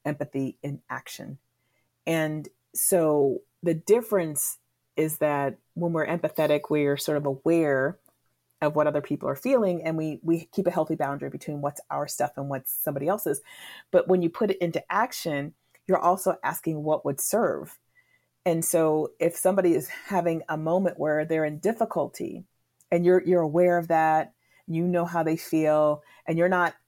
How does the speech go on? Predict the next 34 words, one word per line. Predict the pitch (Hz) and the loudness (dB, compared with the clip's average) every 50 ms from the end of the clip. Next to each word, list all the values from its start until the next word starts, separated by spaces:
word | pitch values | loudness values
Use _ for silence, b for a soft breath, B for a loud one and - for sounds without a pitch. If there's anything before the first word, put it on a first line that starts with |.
| - - | -18 -14
having, | - - - 185 170 170 170 160 151 170 | -12 -6 -4 -2 0 0 0 0 -2 -2
you | 160 | 0
know, | 151 139 | 0 0
absorbing | 143 160 151 160 170 175 175 180 170 | 0 0 2 4 4 6 6 4 4
that | 165 160 156 | 4 2 2
emotional | 156 151 156 156 160 - - 147 | 2 2 0 -2 -2 -2 -4 -6
contagion, | 147 - - 151 - - 220 233 233 202 190 165 151 147 143 b b b b b b | -6 -8 -12 -12 -4 -2 0 0 2 0 0 -4 -4 -6 -10 b b b b b b
but | - 165 170 | -4 0 0
you're | 175 - - | 0 2 2
also | 180 208 226 - 208 | 0 0 0 -2 -2
asking | - - 180 185 - 175 | -2 -2 -4 -4 -6 -6
yourself, | 170 - - 160 156 156 - | -4 -2 -2 -4 -4 -2 -2
"What | 175 170 - | -2 -2 -2
would | 170 165 - | -4 -6 -4
serve | - - - 156 151 147 147 143 139 - - - | -6 -6 -4 -4 -4 -4 -6 -8 -8 -12 -12 -8
here? | 139 131 117 113 127 | -8 -6 -6 -6 -6
What | 143 170 180 | -6 -4 -4
would | 208 202 - | -4 -4 -4
serve | - - 175 170 160 | -4 -2 -4 -4 -4
the | 151 | -8
highest | - - 151 147 143 139 - - | -8 -6 -6 -6 -6 -8 -10 -8
good | - 143 143 | -6 -6 -4
in | 147 139 135 | -4 -6 -6
this | 131 - - - | -8 -10 -12 -10
moment?" | 151 151 156 165 190 202 196 165 135 - - _ - - _ _ _ _ _ _ _ _ _ _ | -10 -8 -4 -2 -2 -2 -2 -4 -6 -10 -16 _ -20 -20 _ _ _ _ _ _ _ _ _ _
That's | - 196 - - - | -4 -4 -4 -4 -4
compassion. | - 294 214 208 - - 190 247 - - - - 143 - - - - _ _ b b b b b b | -4 -2 -4 -2 -2 -2 -2 -2 -4 -6 -8 -8 -8 -8 -10 -16 -20 _ _ b b b b b b
You | - 185 202 | -2 -2 0
can't | - 233 220 220 | 2 0 0 0
have | 226 208 202 - | 0 -2 -2 -4
compassion | - 180 170 - 165 170 - - 165 | -6 -6 -4 -2 -4 -4 -4 -6 -6
without | 160 151 - 156 151 147 | -6 -4 -2 -2 -2 0
empathy. | 156 185 233 233 - - - - - - _ _ b b b b b b b b b b b _ - | -2 -2 -2 -2 -4 -6 -8 -10 -10 -12 _ _ b b b b b b b b b b b _ 2
And, | 185 180 180 175 170 170 170 170 165 | 2 4 4 2 0 0 -2 -4 -6